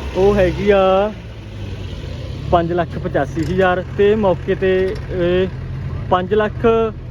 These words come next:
ਪੈਂਹਠ ਹਜ਼ਾਰ ਨੂੰ, ਯਾਨੀ ਕਿ ਵੀਹ ਹਜ਼ਾਰ ਰੁਪਇਆ ਡਿਸਕਾਊਂਟ ਕਰਤਾ। ਤੇ ਇਹ ਵੀ ਜਿਹੜਾ ਨੰਬਰ ਉੱਪਰ ਟਾਈਟਲ 'ਤੇ ਚੱਲੀ ਜਾਂਦਾ ਹੈਗਾ। ਸੋਮਵਾਰ ਨੂੰ ਇਹ ਟਰੈਕਟਰ ਹੈਗਾ ਜੀ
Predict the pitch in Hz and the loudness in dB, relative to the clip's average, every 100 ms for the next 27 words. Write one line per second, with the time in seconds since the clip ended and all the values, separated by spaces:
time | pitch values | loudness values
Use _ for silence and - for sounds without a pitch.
0 | - - - 190 208 202 165 139 160 165 | -12 -12 -2 0 2 0 0 -2 -2 -4
1 | 170 185 190 185 - 185 202 208 185 160 | -2 0 2 0 -2 -2 2 2 2 0
2 | 175 170 151 170 160 160 160 135 - 165 | 0 0 -2 -2 -2 -2 -4 -4 -4 -6
3 | - - - - - 190 180 180 196 220 | -8 -12 -12 -12 -6 -4 0 2 2 0
4 | 214 208 120 - - - - - 147 165 | -2 -4 -8 -12 -12 -12 -10 -6 -2 0
5 | 170 156 139 147 127 160 - 147 151 160 | -2 -4 -4 -4 -6 -6 -4 -4 -2 -4
6 | 156 147 160 165 185 190 196 - - - | -4 -4 -2 0 0 0 -4 -6 -4 -2
7 | - 180 185 196 202 214 214 208 202 196 | 2 4 4 2 0 0 0 0 0 -2
8 | 180 185 190 202 208 214 | 0 0 0 0 -2 -4